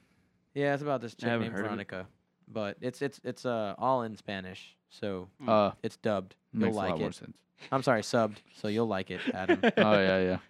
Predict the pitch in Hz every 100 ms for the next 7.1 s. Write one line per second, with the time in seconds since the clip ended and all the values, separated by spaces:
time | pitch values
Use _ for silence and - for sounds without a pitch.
0 | _ 95 123 190 196 196 190 107 147 175
1 | - 160 151 135 160 180 160 175 135 156
2 | 156 - 135 135 123 131 120 110 98 95
3 | 92 90 _ _ _ - 131 123 120 113
4 | 120 143 147 139 117 107 104 101 101 -
5 | 139 143 139 139 139 139 143 139 98 117
6 | 104 92 - 113 101 98 117 135 143 147